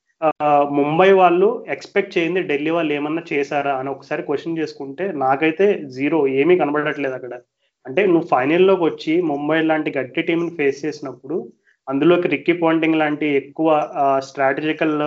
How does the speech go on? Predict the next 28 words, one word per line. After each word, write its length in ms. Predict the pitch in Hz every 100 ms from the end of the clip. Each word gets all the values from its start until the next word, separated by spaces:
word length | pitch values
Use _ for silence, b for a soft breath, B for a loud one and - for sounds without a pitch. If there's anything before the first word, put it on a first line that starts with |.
| 147 143 139
మైండ్ 300 | 139 135 139
ఉన్నటువంటి, 760 | 139 135 139 135 135 135 135 _ _ _ 139
ఆ, 560 | 131 131 127 127 123 - 127 -
కోచ్ 340 | 143 156 -
అపో-, 480 | 160 139 131 151 156
ఆపోజిషన్ 480 | 139 135 156 151 151
లో 60 |
ఉన్నప్పుడు, 720 | 143 135 127 143 180 196 196 160
like, 340 | 151 151 151 156
you 80 |
know, 340 | 180 190 175 143
ఆ, 240 | 139 135 135 B B B B 139
definitely 440 | 139 170 175 185
వాళ్ళు 600 | 156 151 143 143 135 139 135
ముంబై 300 | 135 139 170
వాళ్ళు 240 | 175 165
అయితే 180 | 156 160
బాగా 200 | 143 139
ప్లాన్ 360 | 151 143 143 151
చేసుకుని 280 | 151 160
వచ్చినట్టు 340 | 143 - 139 139
కనబడుతుంది. 580 | 131 135 135 135 143 165
And 140 | 151
ఢిల్లీ 240 | 135 143
వాళ్ళు 240 | 175 180 170
అయితే 180 | 160 175
ఎక్కడ 260 | - 160
కూడా, 480 | 160 160 165 170